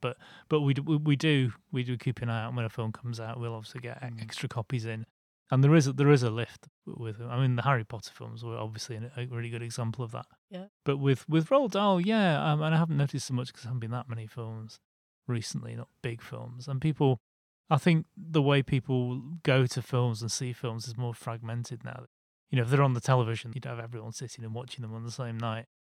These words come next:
Speaker 1: or they'll stream them, or they'll, they'll go to, you know, they'll, they'll find other ways of seeing them. So it waters it down a little bit.
Speaker 3: Yeah, it's not like when we used to
Speaker 1: No, no.
Speaker 3: There were three cha-,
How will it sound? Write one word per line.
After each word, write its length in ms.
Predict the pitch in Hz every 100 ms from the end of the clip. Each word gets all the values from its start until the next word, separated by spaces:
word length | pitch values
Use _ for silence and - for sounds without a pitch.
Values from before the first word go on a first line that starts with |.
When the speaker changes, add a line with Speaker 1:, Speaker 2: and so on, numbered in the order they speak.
| _ -
Speaker 1:
or 80 | 117
they'll 100 | 117
stream 560 | - - 131 120 117 113
them, 260 | 113 113
or 160 | 113 110
they'll, 180 | 120 123
they'll 180 | 127 120
go 160 | 120 117
to, 260 | - 123
you 140 | 123 131
know, 160 | 120 120
they'll, 240 | 123 123 139
they'll 160 | 123
find 300 | 117 135 131
other 120 | 123
ways 280 | 120 120 110
of 100 | 113
seeing 360 | - 123 120 113
them. 200 | 110 135 _ _ _ _ _
So 240 | - 123
it 120 | 127
waters 380 | 131 139 123 113
it 100 | 123
down 260 | - 123 120
a 40 | 110
little 240 | 110 127
bit. 300 | 123 123 - _ -
Speaker 3:
Yeah, 160 | 202
it's 160 | 202 -
not 120 | 202
like 180 | 185 196
when 160 | 196 196
we 100 | 202
used 220 | 196 -
to 80 | 127
Speaker 1:
No, 340 | 131 139 131
no. 220 | 123 120 113
Speaker 3:
There 220 | 214 226
were 100 | 226
three 260 | - - 302
cha-, 240 | - 240